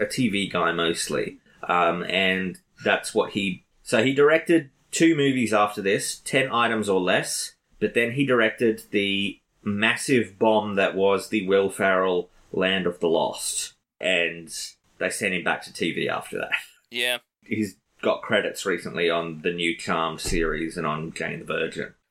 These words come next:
Speaker 2: But I quite like his direction here. The visual elements are just stunning. One of the visual parts that I found just so beautiful is, I believe they're driving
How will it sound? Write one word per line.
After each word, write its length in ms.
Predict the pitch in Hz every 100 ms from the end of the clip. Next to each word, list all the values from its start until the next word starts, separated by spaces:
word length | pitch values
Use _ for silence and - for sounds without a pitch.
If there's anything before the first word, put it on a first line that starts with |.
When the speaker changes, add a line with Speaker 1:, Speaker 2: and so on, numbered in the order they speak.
| -
Speaker 2:
But 160 | 233 -
I 160 | 202
quite 460 | 240 - 214 262 -
like 280 | 160 165 -
his 280 | 185 156 -
direction 500 | 139 143 135 - 131
here. 340 | 131 143 139 - - _ _
The 160 | 170 - _ _
visual 380 | - 247 311 254 -
elements 580 | 175 247 196 135 127 147
are 60 |
just 480 | 143 185 208 - -
stunning. 720 | - - - 123 175 156 - _
One 300 | 156 165 214
of 80 | 254
the 400 | 233 226 196 165 _
visual 480 | 175 175 185 151 -
parts 640 | - 160 151 143 135 -
that 180 | 156 147
I 80 | 147
found 560 | - 147 143 139 131 - _ -
just 340 | 180 160 -
so 280 | - 175 170
beautiful 500 | 160 156 151 139 -
is, 380 | 139 143 135 - _ _ -
I 100 | 165
believe 400 | 175 190 233 -
they're 220 | 190 170
driving 720 | - 151 156 160 170 160 147